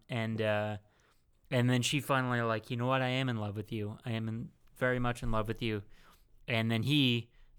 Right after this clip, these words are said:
uh, before, when she's just about to have sex with him, he's like, "I can't do it."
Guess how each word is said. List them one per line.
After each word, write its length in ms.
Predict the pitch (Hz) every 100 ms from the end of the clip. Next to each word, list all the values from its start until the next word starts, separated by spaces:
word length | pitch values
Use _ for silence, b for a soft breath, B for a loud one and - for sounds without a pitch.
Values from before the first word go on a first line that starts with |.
| -
uh, 160 | 117 107
before, 680 | 101 - 131 123 120 120 - -
when 400 | 131 120 117 117
she's 280 | - 123 110
just 220 | 127 117
about 240 | 123 117 120
to 200 | 110 113
have 160 | 110
sex 260 | - 123 104
with 100 | 113
him, 140 | 110 107
he's 140 | 113
like, 200 | 113 107
"I 60 | 117
can't 280 | - 104 98
do 200 | 170 156
it." 200 | 143